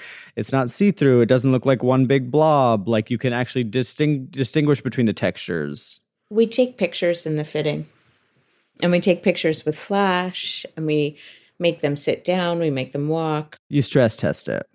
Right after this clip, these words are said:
Speaker 2: What it looks like in a picture on a phone is more important than what it looks like in person.
Speaker 1: So then the day of,
Speaker 2: Mm-hmm.
Speaker 1: you have three clients.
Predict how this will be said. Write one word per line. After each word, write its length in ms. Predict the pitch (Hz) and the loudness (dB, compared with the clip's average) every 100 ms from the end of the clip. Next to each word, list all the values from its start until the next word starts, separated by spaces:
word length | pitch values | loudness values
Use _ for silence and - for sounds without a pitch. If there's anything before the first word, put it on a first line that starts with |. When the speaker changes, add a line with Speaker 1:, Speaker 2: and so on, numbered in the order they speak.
| _ | _
Speaker 2:
What 240 | 202 233 | 2 4
it 180 | 233 - | 4 2
looks 340 | 196 190 - 196 | 0 0 -2 0
like 240 | 185 185 | 0 0
in 120 | 165 | -2
a 220 | 143 139 - | -2 -4 -4
picture 400 | 175 156 - 175 | -4 -4 -4 -2
on 180 | 165 147 | -2 -4
a 60 | |
phone 360 | 147 156 147 151 | -4 -2 -2 -2
is 220 | 165 156 | -4 -4
more 180 | 147 135 | -4 -2
important 440 | 131 151 87 - | -4 -4 -6 -4
than 120 | 131 143 | -6 -4
what 120 | 131 | -4
it 100 | - | -4
looks 220 | - - | -6 -6
like 180 | 135 - | -6 -4
in 100 | 147 | -6
person. 480 | - - - 175 - _ _ | -6 -8 -8 -10 -12 _ _
Speaker 1:
So 180 | - 165 | -2 2
then 220 | 151 156 | 6 6
the 80 | 143 | 4
day 680 | 131 147 147 151 151 156 - - _ - | 2 4 6 6 4 2 0 -8 _ 2
of, 600 | 143 113 110 135 - - 139 _ | 4 4 0 -4 -12 -20 -20 _
Speaker 2:
Mm-hmm. 220 | 175 180 | -6 0
Speaker 1:
you 80 | 185 | 4
have 140 | 143 131 | 4 4
three 200 | 143 143 | 0 0
clients. 760 | - 127 113 110 123 - - | 2 2 2 2 0 -4 -10